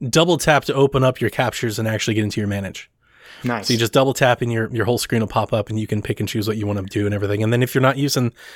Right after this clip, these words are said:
Speaker 1: the Xbox app, now every time you take a screenshot or a clip, it automatically syncs to your phone. So if you've got the Xbox app, you can manage your captures from your phone.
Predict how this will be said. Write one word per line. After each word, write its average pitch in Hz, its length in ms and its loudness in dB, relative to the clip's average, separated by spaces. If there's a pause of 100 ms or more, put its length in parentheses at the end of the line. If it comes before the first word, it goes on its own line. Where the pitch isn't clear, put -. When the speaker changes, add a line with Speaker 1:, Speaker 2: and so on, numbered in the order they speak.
(140)
Speaker 1:
the 123 120 4
Xbox 123 380 2
app, 107 320 -2 (320)
now 123 360 2
every 127 300 0
time 123 240 -2
you 117 80 -2
take - 200 -2
a 113 40 2
screenshot 120 540 0
or 110 120 2
a 104 60 0
clip, - 340 0
it 117 80 0
automatically 110 540 0
syncs 113 300 -4
to - 100 -6
your 98 80 -4
phone. 101 280 -6 (680)
So 113 160 0
if - 100 -4
you've 110 100 -2
got 117 120 2
the 123 80 2
Xbox 113 380 0
app, 104 180 -2
you 113 220 -2
can 107 160 0
manage 107 280 0
your 104 80 -2
captures 104 380 -6
from 101 180 -6
your 95 120 -8
phone. - 260 -12